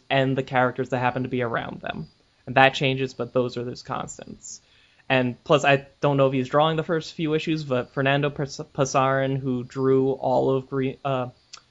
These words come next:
not all of, but most of, uh, Emerald Warriors, he's gonna be the series artist on Green Lantern Corps now. So, so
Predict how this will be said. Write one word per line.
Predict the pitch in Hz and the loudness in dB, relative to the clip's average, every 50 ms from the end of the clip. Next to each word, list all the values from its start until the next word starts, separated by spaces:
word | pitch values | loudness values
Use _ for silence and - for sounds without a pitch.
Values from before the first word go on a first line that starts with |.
| _ _ _ _ | _ _ _ _
not | - 139 135 - | 2 4 4 4
all | - 127 123 120 127 | 2 0 0 0 0
of, | 123 117 - | -2 -2 -2
but | 131 123 127 127 | -4 -4 -4 -2
most | 135 135 127 127 127 - - 135 | 2 2 2 2 2 0 -2 0
of, | 123 123 123 117 - | 0 0 0 -2 -4
uh, | 123 123 123 131 131 127 123 - _ _ _ _ _ _ _ - | -4 -4 -2 -2 -4 -4 -6 -10 _ _ _ _ _ _ _ -2
Emerald | 143 139 135 135 131 | 0 2 4 4 2
Warriors, | 135 131 131 131 131 131 131 135 131 - | 2 2 2 4 4 4 4 2 2 2
he's | 147 139 139 | 2 2 4
gonna | 147 139 139 | 4 2 2
be | 131 139 | 2 0
the | 131 135 | -4 -6
series | - - 139 131 135 135 139 | -4 0 2 4 4 4 6
artist | 151 143 139 127 127 - - | 6 4 4 4 0 -2 -4
on | 123 127 123 123 127 131 - | -4 -4 -4 -6 -8 -12 -8
Green | _ 135 135 127 | _ -2 -2 -2
Lantern | 120 117 - 127 120 | -2 -4 -8 -10 -12
Corps | 120 - - - - | -10 -8 -6 -6 -6
now. | - - - | -6 -8 -8
So, | 143 - - - 139 - - - - - - - _ _ - - - - - _ | -8 -6 -6 -6 -8 -10 -16 -20 -20 -20 -20 -20 _ _ -20 -20 -20 -20 -20 _
so | - - 151 139 135 127 127 131 | -4 4 6 6 8 6 4 0